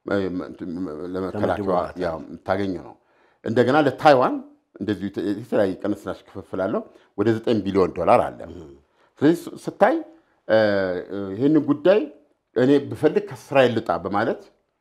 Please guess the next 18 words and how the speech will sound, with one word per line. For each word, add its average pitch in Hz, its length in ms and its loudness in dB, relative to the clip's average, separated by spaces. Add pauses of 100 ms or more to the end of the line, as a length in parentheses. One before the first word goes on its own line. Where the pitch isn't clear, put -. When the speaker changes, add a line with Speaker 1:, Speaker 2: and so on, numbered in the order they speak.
(180)
Speaker 1:
ከዲሞክራቶች 165 640 2
ጋር 139 200 8
ይበልጥ 143 340 4
በማቅ-፣ 110 400 0
በመቀናጀት 95 680 -6 (320)
Speaker 2:
እህ። 92 140 -14 (480)
Speaker 1:
ማጋ 139 280 6
የሚባሉት፣ 101 680 0 (340)
እ፣ 92 100 -2 (580)
እ፣ 90 80 -2 (360)
ሜክ 123 280 0
አሜሪካ 107 400 2 (680)
ግሬት 104 300 0
አጌን 76 300 -6 (260)
Speaker 2:
እሺ። - 220 -10 (280)
Speaker 1:
የዶናልድ 101 1300 2
ትራምፕ - 380 -6 (840)
ደጋፊ፣ 113 400 0